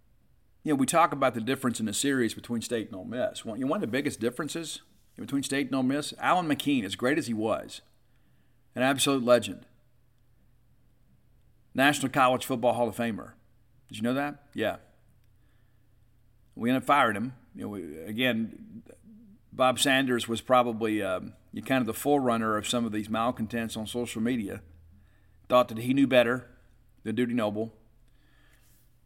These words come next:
Launched a coup to get Alan McKean fired. Ultimately succeeded. At the end of the day, Alan McKean did not have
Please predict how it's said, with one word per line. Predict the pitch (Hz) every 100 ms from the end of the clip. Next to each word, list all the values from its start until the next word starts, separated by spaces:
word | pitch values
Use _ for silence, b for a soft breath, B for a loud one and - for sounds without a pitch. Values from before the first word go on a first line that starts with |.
| _ -
Launched | 123 131 135 -
a | 123
coup | - 147 143
to | 131
get | 131
Alan | 120 127 131 127
McKean | 123 135 131
fired. | 123 117 123 120 110 120 -
Ultimately | 143 151 139 123 123
succeeded. | 110 113 - 147 127 123
At | 120 117
the | 127
end | 143 127
of |
the | 117
day, | 123 127 123
Alan | 127 127 120
McKean | 139 135 127
did | 117 113
not | 120 127 123
have | 117 120 120 110 -